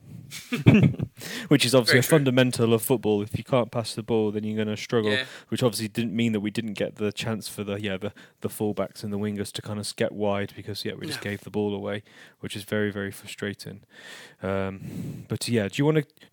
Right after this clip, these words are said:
Speaker 1: you wanna lead us into the start of the game, Glenn? Into the
Speaker 2: Yes, I mean, uh, the other thing about the pitches, I suppose, it wasn't really helped by the weather conditions, was it,
Speaker 1: No,
Speaker 2: Ollie?
Speaker 1: it
Speaker 2: Because,
Speaker 1: wasn't.
Speaker 2: um, for anyone that wasn't there, you know, I think you'll have heard it was windy and rainy, but geez, it was pretty bad, to be honest with you. So, I mean, I remember getting there about forty-five minutes before kickoff.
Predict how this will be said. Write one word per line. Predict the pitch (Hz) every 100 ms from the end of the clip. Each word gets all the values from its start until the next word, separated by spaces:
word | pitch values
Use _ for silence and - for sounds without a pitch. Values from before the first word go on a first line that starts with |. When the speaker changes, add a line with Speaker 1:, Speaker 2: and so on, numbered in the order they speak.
| -
Speaker 1:
you |
wanna | 160 170
lead | 165
us | 156 170
into | 151 165
the | 160 139
start | - - - 156 156
of |
the | 151
game, | 147 139 117
Glenn? | 104 110 135 135
Into | 120 -
the | 120
Speaker 2:
Yes, | 214 185 -
I | 202
mean, | 202 165
uh, | 165
the | 208
other | 190
thing | 175
about | 151
the | 131
pitches, | 165 143 135
I |
suppose, | 127 127
it | 135
wasn't | 151 135 139
really | 139 127
helped | 123 117 -
by | - 123
the | 123
weather | 123
conditions, | 127 123 131 127 127
was | 101
it, |
Speaker 1:
No, | 95
Speaker 2:
Ollie? | 123
Speaker 1:
it | 107
Speaker 2:
Because, | 101 135 101
Speaker 1:
wasn't. | - - - -
Speaker 2:
um, | 131 127 127 123 - -
for | 131
anyone | 127 120
that | 110
wasn't | 120 120 123
there, | 120 113 87
you | 98
know, | 123 113 107
I |
think | 117 117
you'll | 117
have | 117
heard | 120
it | 113
was | 117
windy | 127 120 117
and | 120
rainy, | 123 120
but | 113 120 -
geez, | 180 160 127
it | -
was | -
pretty | - - 165
bad, | 135 165 131
to | 127
be |
honest | 143 -
with | 113
you. | 113
So, | 135 135
I | 139
mean, | 135 135
I | 156
remember | 160 135
getting | 139 127
there | 127 123
about | 123 -
forty-five | 123 120 123
minutes | 127
before | 131 127
kickoff. | 135 - 120